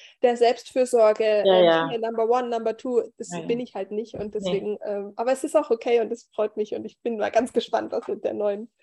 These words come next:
Speaker 1: in der neuen Staffel uns alles erwarten wird.
Speaker 2: Du bist ein Paket voller Leidenschaft, Anja, und das ist schön, wenn du da uns das einfach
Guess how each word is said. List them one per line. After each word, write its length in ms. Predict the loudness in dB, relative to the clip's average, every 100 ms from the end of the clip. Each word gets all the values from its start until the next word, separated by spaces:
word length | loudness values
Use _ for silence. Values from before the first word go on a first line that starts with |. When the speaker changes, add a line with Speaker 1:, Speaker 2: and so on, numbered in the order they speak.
| -20 -20 _ 0
Speaker 1:
in 60 |
der 100 | 2
neuen 260 | 6 6 6
Staffel 380 | 4 0 2 2
uns 160 | 2
alles 300 | -4 -4 -4
erwarten 680 | -4 -8 -8 -10 -8 -8 -6
wird. 180 | -8 -6
Speaker 2:
Du 40 | 0
bist 240 | 0 2
ein 180 | 4 4
Paket 440 | 4 0 2 0 0
voller 240 | 2 4
Leidenschaft, 720 | 6 4 4 0 0 0 -2
Anja, 440 | -2 4 6 6 4
und 180 | 4 4
das 160 | 6
ist 260 | 6 8 6
schön, 160 | 8 8
wenn 240 | 8 8
du 120 | 8
da 240 | 8 6 4
uns 160 | 2
das 260 | 4 4 4
einfach 600 | 2 2 -2 0 0